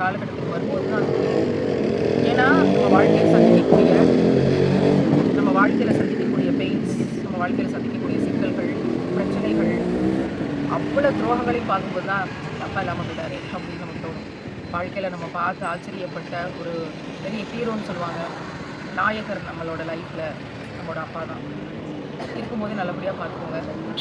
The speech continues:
இல்லாத பிறகு எங்களை போல தான் கவலைப்பட வேண்டியிருக்கும்.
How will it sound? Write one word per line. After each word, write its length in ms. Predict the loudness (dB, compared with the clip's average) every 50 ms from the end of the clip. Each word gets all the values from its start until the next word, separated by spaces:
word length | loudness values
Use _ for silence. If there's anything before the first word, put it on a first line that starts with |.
| -4 -4 -4 -6
இல்லாத 220 | -4 -4 -4 -4 -4 -6
பிறகு 240 | -8 -8 -6 -6 -6 -6 -6 -8 -10 -10
எங்களை 180 | -8 -8 -8 -6 -6
போல 220 | -4 -4 -4 -4 -6
தான் 120 | -6 -6 -8
கவலைப்பட 280 | -8 -8 -8 -8 -10 -10 -10
வேண்டியிருக்கும். 360 | -10 -10 -10 -10 -10 -12 -12